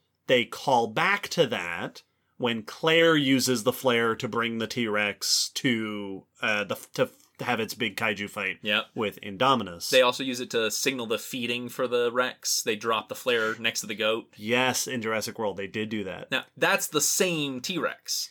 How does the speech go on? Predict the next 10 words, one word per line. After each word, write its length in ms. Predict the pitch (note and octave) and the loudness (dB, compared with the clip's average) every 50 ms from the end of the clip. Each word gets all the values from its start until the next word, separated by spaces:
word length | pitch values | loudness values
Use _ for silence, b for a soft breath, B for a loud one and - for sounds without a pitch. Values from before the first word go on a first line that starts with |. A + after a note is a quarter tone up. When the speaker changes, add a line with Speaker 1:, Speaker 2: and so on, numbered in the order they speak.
| _ _ _ | _ _ _
Speaker 1:
Yes, 280 | A2+ D3+ - - - | -2 -2 0 2 2
Speaker 2:
That's 180 | - - C3+ A#2+ | 2 4 4 4
Speaker 1:
that's, 180 | B2+ B2+ B2+ B2 | 4 4 4 4
Speaker 2:
supposed 20 | |
to 80 | D3 D3 | 2 2
be 160 | C3+ B2+ B2+ | 0 0 0
Speaker 1:
that's 260 | C3 C3 B2 A#2+ - | 2 2 0 0 -2
Rexy. 640 | - F#2 F#2+ B2+ D3+ D3 - - A#2 G2 G2+ A#2+ - | -8 -2 0 0 2 2 0 -4 -4 -4 -6 -8 -4
Speaker 2:
That's 260 | A#2 B2 B2+ C3 C3 | -2 0 0 0 -2
Rexy. 560 | C3+ C3+ D#3 C#3 C3+ - - - G#2+ - - | -2 2 2 2 2 2 -2 -4 -6 -8 -10